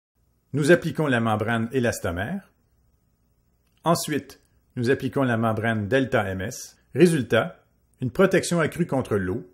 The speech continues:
permet une couche d'air entre la fondation et la membrane Delta M S. Après la pose des membranes, nous procédons à l'installation d'un drain français.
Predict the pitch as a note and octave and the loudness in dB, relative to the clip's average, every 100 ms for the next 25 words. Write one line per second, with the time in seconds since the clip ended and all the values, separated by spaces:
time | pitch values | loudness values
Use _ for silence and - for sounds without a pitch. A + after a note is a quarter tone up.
0 | _ _ _ _ _ E3 G3 F3+ F3+ D3 | _ _ _ _ _ 2 4 2 2 0
1 | C3 D3+ D#3 - C#3 C3 A#2 - C#3 A#2+ | 2 0 0 -4 -6 -4 -4 -2 0 0
2 | A2+ C#3 B2+ G#2+ G#2+ G2+ G#2+ G#2+ G#2 C3 | 0 -2 -2 0 0 0 -2 0 0 0
3 | C3 A#2 G2 F#2 C3+ - - _ _ _ | 0 0 -2 -6 -6 -8 -16 _ _ _
4 | _ _ _ _ _ _ _ _ _ _ | _ _ _ _ _ _ _ _ _ _
5 | _ _ - E3 G3+ D3+ C3+ C3+ A#2+ A2+ | _ _ -2 4 4 4 4 2 2 0
6 | G#2 F#2+ G#2 F3+ G3 - _ _ C3+ C#3 | 0 -2 -2 -2 -4 -8 _ _ -6 2
7 | G#3+ G3 F#3 G3 C#3+ C#3 C3+ B2 A2+ D#3+ | 2 4 2 0 -2 2 4 4 2 -2
8 | A#2 G#2 G#2 A#2+ A#2 G2+ F#2 - F#2 | -2 -2 -2 -2 -4 -6 -8 -8 -12